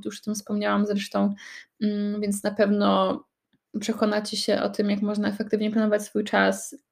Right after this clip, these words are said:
e, bez poświęcenia się i bycia elastycznym, w sensie, żeby być elastycznym. Dobrze, także na dzisiaj to już jest koniec. Dziękuję wam bardzo serdecznie za odsłuchanie tego odcinka. Mam nadzieję, że każdy z was już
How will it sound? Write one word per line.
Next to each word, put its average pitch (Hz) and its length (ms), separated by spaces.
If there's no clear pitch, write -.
e, 202 160
bez 208 260
poświęcenia 208 560
się 202 160
i 202 80
bycia 202 200
elastycznym, 202 680
w 196 60
sensie, 202 380
żeby 202 200
być 190 160
elastycznym. 196 560
Dobrze, 202 380
także 240 440
na 226 80
dzisiaj 302 260
to 285 80
już 254 80
jest 240 140
koniec. 208 440
Dziękuję 247 340
wam 247 100
bardzo 233 200
serdecznie 233 460
za 220 100
odsłuchanie 240 280
tego 233 160
odcinka. 220 440
Mam 214 100
nadzieję, 220 340
że 220 80
każdy 214 340
z 202 120
was 208 340
już 202 360